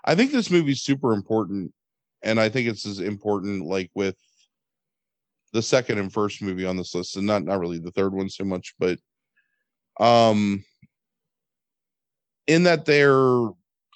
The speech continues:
like, this was a mainstream film that was helmed by,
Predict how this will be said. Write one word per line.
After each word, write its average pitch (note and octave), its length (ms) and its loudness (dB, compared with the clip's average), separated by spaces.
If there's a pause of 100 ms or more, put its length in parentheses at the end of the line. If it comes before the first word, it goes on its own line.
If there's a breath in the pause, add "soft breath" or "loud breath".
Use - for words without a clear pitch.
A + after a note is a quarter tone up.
(300)
like, C3 300 2
this C3+ 240 0
was A#2 240 -2
a A2 160 2
mainstream A2+ 1040 0 (800)
film D#3 600 2
that A#2+ 160 4
was G#2+ 220 -2
helmed A2+ 480 2
by, G#2 540 2